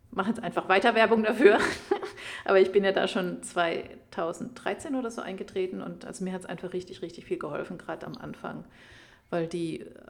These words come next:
Autorenwelt so groß ist und diese Buchbubble und man, man blickt einfach nicht so richtig durch und da hat man eben Leute an der Hand, die schon seit Jahren auf der Messe ein- und ausgehen und die kennen einfach super viele Menschen und die, äh,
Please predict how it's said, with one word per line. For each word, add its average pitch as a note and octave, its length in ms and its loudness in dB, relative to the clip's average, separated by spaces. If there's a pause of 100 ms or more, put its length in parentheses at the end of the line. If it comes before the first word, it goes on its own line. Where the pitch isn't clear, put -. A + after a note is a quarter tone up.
(160)
Autorenwelt F3 680 -2
so F3+ 160 -2
groß F3 380 -2
ist - 220 -6
und E3+ 120 -10
diese E3+ 160 -8
Buchbubble E3+ 680 -4
und E3 340 -12
man, F3 340 -8
man F3+ 160 -8
blickt G3 320 -4
einfach F3 240 -8
nicht F3 220 -10
so F3 80 -10
richtig F3 340 -10
durch F3 440 0
und D#3+ 280 -10 (720)
da F#3 200 -2
hat F#3 140 -2
man F#3 140 -4
eben F3+ 220 -4
Leute F3 400 -2
an - 80 -4
der E3+ 160 -4
Hand, F3 220 -4
die F3+ 60 -8
schon F3+ 140 -6
seit E3+ 240 -6
Jahren F3 360 6
auf D#3+ 140 -8
der E3+ 100 -4
Messe E3 340 -6
ein- E3 160 -6
und - 160 -8
ausgehen E3 640 -6 (240)
und F#3 240 -8
die F#3 60 -14
kennen F3 420 -6
einfach E3 360 -10
super - 520 -6
viele F3+ 380 -4
Menschen E3 600 -8
und E3+ 180 -12
die, E3+ 280 -8
äh, F3 540 -8